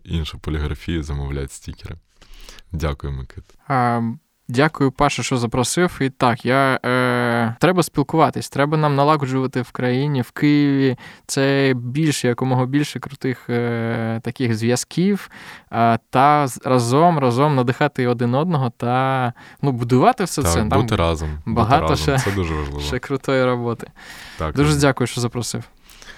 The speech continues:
Speaker 1: Сьогодні поговорили з Микитою про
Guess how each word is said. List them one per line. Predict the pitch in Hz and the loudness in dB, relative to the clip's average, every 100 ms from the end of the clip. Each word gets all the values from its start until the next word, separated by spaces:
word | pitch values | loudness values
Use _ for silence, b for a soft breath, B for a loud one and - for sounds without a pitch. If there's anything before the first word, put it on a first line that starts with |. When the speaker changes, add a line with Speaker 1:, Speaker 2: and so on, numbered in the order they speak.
| B B B B - | B B B B -14
Speaker 1:
Сьогодні | - 95 98 113 | -2 4 4 4
поговорили | 113 104 101 101 104 104 95 | 2 2 4 4 4 4 2
з | 82 92 92 90 | 0 0 2 2
Микитою | 87 90 - 104 - 90 85 | 0 -2 -2 -2 0 0 0
про | 78 85 90 87 82 78 | -2 -2 2 4 2 0